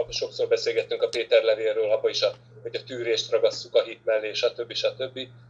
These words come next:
hogy hát az, ez az. Tehát ez az, amikor évtizedeken át élsz, és nem hal el benned a hit, hanem nyolcad napon körülmetéli, mert ő ezt a gyermeket tudatosan az Úr, Úrral együtt akarja nevelni. Tehát, hogy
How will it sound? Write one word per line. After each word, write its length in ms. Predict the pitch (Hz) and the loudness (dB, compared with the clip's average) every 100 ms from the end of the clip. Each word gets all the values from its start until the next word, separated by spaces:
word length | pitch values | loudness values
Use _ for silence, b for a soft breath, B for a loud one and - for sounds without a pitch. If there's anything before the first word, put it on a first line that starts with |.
| - | -12
hogy 140 | 123 131 | -4 2
hát 160 | 139 | 4
az, 140 | 143 143 143 | 6 4 6
ez 180 | 160 139 | 4 6
az. 380 | 104 - - - _ _ _ _ _ | 4 2 -8 -16 _ _ _ _ _
Tehát 200 | 123 127 | 0 4
ez 160 | 170 143 | 4 4
az, 120 | 117 | 2
amikor 360 | 120 117 123 | 0 0 -2
évtizedeken 760 | 139 156 - 123 113 107 123 117 | -2 -4 -6 -6 -4 -2 0 0
át 240 | 107 101 | -2 -6
élsz, 460 | 135 147 147 - - _ _ _ | 0 2 2 0 -12 _ _ _
és 160 | - | -4
nem 220 | - 135 117 | 2 4 4
hal 200 | 117 117 | 4 6
el 180 | 113 | 6
benned 480 | 110 110 110 110 104 | 2 -4 -8 -10 -8
a 60 | 98 | -10
hit, 260 | 123 139 - - - | -10 -14 -16 -18 -6
hanem 260 | - 127 123 | 0 2 0
nyolcad 420 | - 147 120 117 | 4 4 4 -2
napon 280 | - - 87 | -2 -6 -8
körülmetéli, 680 | - 139 135 120 117 127 120 | -6 -6 -2 -2 -2 -6 -8
mert 180 | 117 120 | 0 2
ő 60 | 123 | 2
ezt 160 | 120 | 0
a 40 | 131 | 0
gyermeket 600 | 123 123 120 117 127 - b _ | 4 4 2 2 0 0 b _
tudatosan 500 | 160 139 117 110 110 | -6 -4 -2 -4 -4
az 140 | 104 104 | -6 -8
Úr, 240 | 107 101 - - - - | -10 -12 -16 -20 -20 -18
Úrral 320 | 131 120 113 | -8 4 6
együtt 320 | 117 117 113 113 | 6 4 -2 -2
akarja 400 | 110 107 107 104 | 2 2 2 2
nevelni. 560 | 104 101 101 98 104 | 2 4 2 0 -8
Tehát, 320 | - 107 107 - | -4 0 -2 0
hogy 180 | 117 | -2